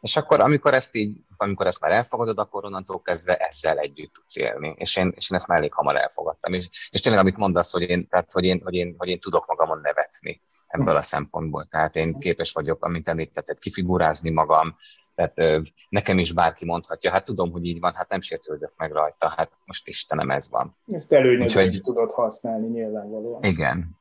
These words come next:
Speaker 1: igen,
Speaker 2: Oké.
Speaker 1: igen, igen. Hát meg képzeld el, hogyha ilyen kigyúrt, ö, nem tudom, két ajtós szekrény lennék, akkor hogy játszanák el mondjuk ilyen komolyabb szerepeket, mint mondjuk egy Hamlet, meg nem tudom mi. Tehát ez nekem bőven jó. Tehát az alkatóból kifolyólag is valószínű, hogy,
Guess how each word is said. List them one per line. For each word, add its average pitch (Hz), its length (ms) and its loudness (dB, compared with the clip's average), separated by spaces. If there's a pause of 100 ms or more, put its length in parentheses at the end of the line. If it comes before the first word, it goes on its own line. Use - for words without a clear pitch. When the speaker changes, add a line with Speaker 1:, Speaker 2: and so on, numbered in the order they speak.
Speaker 1:
igen, 80 300 2
Speaker 2:
Oké. 82 100 0
Speaker 1:
igen, 76 180 -2
igen. 71 240 -4
Hát 127 140 2
meg 143 100 4
képzeld 123 360 4
el, 120 100 6
hogyha 107 260 2
ilyen 110 180 2
kigyúrt, 95 640 -2
ö, 92 380 0
nem 101 200 0
tudom, 90 180 -4
két 92 240 -2
ajtós 85 320 -2
szekrény 110 340 -2
lennék, 107 300 -2
akkor 101 220 -2
hogy 90 180 -2
játszanák 80 580 -6 (340)
el 87 340 0
mondjuk 82 460 -6
ilyen 85 360 -4
komolyabb 85 340 -2
szerepeket, 80 560 -4
mint 80 140 -8
mondjuk 82 260 -6
egy 82 140 0
Hamlet, 87 420 2
meg 80 120 -8
nem 95 200 0
tudom 92 300 -2
mi. 101 100 -4
Tehát 127 200 0
ez 123 60 0
nekem 127 360 -2
bőven 110 360 4
jó. 80 200 -4 (280)
Tehát 92 160 -2
az 101 80 2
alkatóból 107 540 2
kifolyólag 101 480 -2
is 92 140 -6
valószínű, 92 480 -6
hogy, 90 240 -2